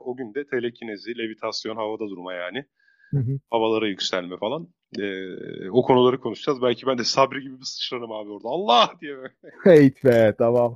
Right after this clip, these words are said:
Speaker 1: <laughs> Sen de Esra Ceyhan gibi "Alın şunu, alın, alın." diye.
Speaker 2: <laughs>
Speaker 1: Şey yaparsın artık.
Speaker 2: Vallahi ama oracıkta bir tarikat kurarız,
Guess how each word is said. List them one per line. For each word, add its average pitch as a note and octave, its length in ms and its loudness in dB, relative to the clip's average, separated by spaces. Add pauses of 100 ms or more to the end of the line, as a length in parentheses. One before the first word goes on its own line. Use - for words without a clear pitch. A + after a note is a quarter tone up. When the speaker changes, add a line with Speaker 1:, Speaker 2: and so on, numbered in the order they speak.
(140)
Speaker 1:
<laughs> - 800 -10
Sen C#3+ 160 -6
de E3+ 60 -6
Esra D#3+ 400 -2
Ceyhan E3 380 0
gibi D#3 120 -16
"Alın D3+ 220 -10
şunu, C3+ 240 -14
alın, B2+ 220 -10
alın." B2 220 -18
diye. - 160 4 (320)
Speaker 2:
<laughs> - 340 -2
Speaker 1:
Şey C3 100 -14
yaparsın C3+ 380 -8
artık. G#2+ 180 -20 (1400)
Speaker 2:
Vallahi E3 260 8
ama F#3+ 140 8
oracıkta F3+ 420 6
bir F#3+ 40 0
tarikat F3 440 0
kurarız, D#3+ 300 0